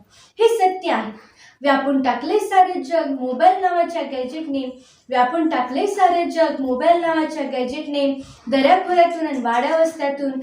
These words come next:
दऱ्याखोऱ्यातून आणि वाड्या वस्त्यातून हरवत चाललंय माणूस पण या मोबाईलने,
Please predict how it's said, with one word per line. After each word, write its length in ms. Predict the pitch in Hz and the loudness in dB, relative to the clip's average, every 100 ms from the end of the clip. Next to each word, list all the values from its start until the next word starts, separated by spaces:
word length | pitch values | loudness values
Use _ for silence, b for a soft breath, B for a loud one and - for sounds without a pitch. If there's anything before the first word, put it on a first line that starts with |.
| B B 247 | B B -4
दऱ्याखोऱ्यातून 840 | 269 285 294 285 240 233 370 427 | 2 2 2 0 0 0 0 0
आणि 100 | 359 | 0
वाड्या 360 | 285 311 339 339 | 2 6 8 8
वस्त्यातून 640 | 339 - 302 302 294 277 B B | 4 -6 -8 -6 -6 -8 B B
हरवत 360 | - 277 349 - | -6 -2 0 0
चाललंय 360 | 370 330 302 294 | 0 2 2 -2
माणूस 400 | 269 254 311 349 | -2 0 -2 -2
पण 260 | 349 330 | 0 2
या 120 | 302 | 2
मोबाईलने, 840 | 269 254 233 302 339 311 294 - | 0 0 0 0 2 -2 -4 -8